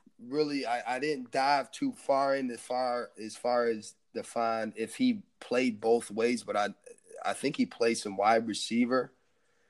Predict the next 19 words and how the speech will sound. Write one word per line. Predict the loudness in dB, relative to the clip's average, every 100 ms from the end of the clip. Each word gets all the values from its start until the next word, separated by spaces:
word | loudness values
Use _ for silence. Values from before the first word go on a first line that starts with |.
| _ _ -6
Um, | 2 4 4 2 2 0 -6 -10 _ -20 _ 2
but | 2
he's | 4 4 2
extremely | -2 -4 0 4 4 2
twitchy. | -4 -2 -2 -4 -4 4
I, | 4
I, | 4 0 0 -4 _
I, | 0 4
I, | 6 6
I | 4
thought | 2 0 -2 -2
I | -2
was | -2 -4 -8
going | -6 -6
to | -8
see | -10 -8 -8
a |
guy | -4 -2 -2
that | -4 -6